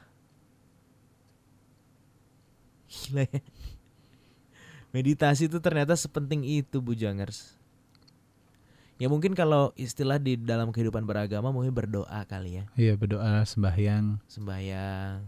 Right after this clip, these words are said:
Speaker 1: Berserah, berpasrah.
Speaker 2: Yang gue bingung orang-orang ateis kayak misalnya di Australia itu banyak yang nggak percaya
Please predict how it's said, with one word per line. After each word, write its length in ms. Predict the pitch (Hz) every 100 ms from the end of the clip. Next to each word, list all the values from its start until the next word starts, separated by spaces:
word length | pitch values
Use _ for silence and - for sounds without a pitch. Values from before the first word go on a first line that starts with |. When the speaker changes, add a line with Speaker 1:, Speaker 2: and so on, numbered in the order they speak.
| 101 107 _ _ _ _ _ _ _ _ _ _ _ _ _
Speaker 1:
Berserah, 1040 | 113 - - 104 107 101 98 98 104 101 95 _ _ _ _ _
berpasrah. 1120 | 110 - 95 92 - 104 98 98 101 104 90 -
Speaker 2:
Yang 180 | - 139 147
gue 100 | 151
bingung 240 | 151 190 208
orang-orang 560 | 175 156 147 143 143
ateis 320 | 139 131 139 -
kayak 320 | 123 113 110
misalnya 320 | 107 120 135
di 80 | 123 110
Australia 400 | - 113 107 117
itu 160 | 139
banyak 240 | 110 107 107
yang 240 | 107 101
nggak 160 | 98 95
percaya 240 | - 95